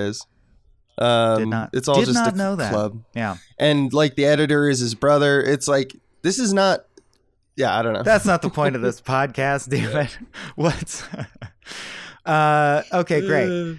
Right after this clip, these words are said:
Speaker 2: Um, well, I, I'm on the record as loving the movie. Let's go around the horn and do that little game, 'cause we haven't, like, Abe, did this movie grab you as much as it did me? I always put it up there with Whiplash,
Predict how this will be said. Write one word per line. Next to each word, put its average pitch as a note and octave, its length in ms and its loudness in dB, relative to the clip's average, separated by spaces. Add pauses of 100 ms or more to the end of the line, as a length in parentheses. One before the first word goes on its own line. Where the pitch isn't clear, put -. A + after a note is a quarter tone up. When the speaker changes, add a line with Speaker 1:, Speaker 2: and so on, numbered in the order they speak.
(200)
Speaker 2:
Um, E3 440 0
well, F3 400 4
I, A3 420 2
I'm F#3+ 260 2
on F3+ 140 4
the E3 80 0
record D3 340 2
as C3 140 -4
loving D3 300 0
the C3+ 80 -2
movie. B2+ 480 -2
Let's C#3+ 340 -2
go D3+ 140 0
around D3 240 0
the C3+ 60 -2
horn C#3 240 -2
and C3 120 -4
do B2 160 -2
that C3+ 240 -2
little A#2 220 -4
game, A2 260 -4
'cause G#2+ 240 -8
we B2 140 -2
haven't, B2+ 380 -4
like, A#2 440 -4
Abe, D3 260 -2
did C#3 140 -4
this - 300 -6
movie C#3 340 -2
grab C3 340 -2
you C3+ 140 -2
as B2 100 -6
much C3 280 -4
as A#2 100 -6
it A#2+ 140 -6
did B2+ 180 -4
me? C3+ 240 -4
I C#3 240 -2
always C#3 300 -2
put C3+ 200 -4
it B2+ 280 -2
up B2+ 260 -6
there B2 220 0
with A2+ 400 -4
Whiplash, G#2+ 760 -6